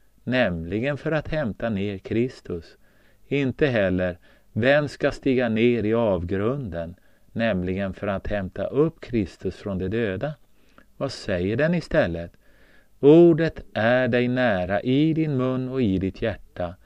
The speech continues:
nämligen ordet om tron, det som vi predikar. Ty om du med din mun bekänner dig till Herren Jesus och i ditt hjärta tror att Gud har uppväckt honom från de döda,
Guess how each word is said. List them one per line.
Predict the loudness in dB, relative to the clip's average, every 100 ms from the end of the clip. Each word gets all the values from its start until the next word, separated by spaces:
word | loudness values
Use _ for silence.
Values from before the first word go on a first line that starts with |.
| -20 _ _ -6
nämligen | 0 0 0 0 -2
ordet | 2 6 6 4 -2 -4
om | -4 -4
tron, | 0 2 2 0 -6 -16 _ _ -4
det | 0 2 0
som | -2 -2
vi | -2
predikar. | -2 -2 -2 -2 -4 -10 -10 -10 -20 -20 -20 -20 _ -8
Ty | -2 0
om | 2
du | 8 10 10
med | 8 2
din | 0 0
mun | 0 -2 -2
bekänner | -2 0 0 0 -4
dig | -2 0 0 -2
till | -2 -2 -2
Herren | -4 -2 0 -2 -4
Jesus | -2 0 0 -4 -4 -2 -2 -4 -20 -20 -20 -20 _
och | 4
i | 6
ditt | 6 6
hjärta | 8 6 4 -2
tror | 2 4 4 2
att | 0
Gud | 2 4 4
har | 4
uppväckt | 2 -2 -2 -4 -2
honom | -2 -2 -2 -4
från | -4 -2
de | -2
döda, | -2 -4 -4 -8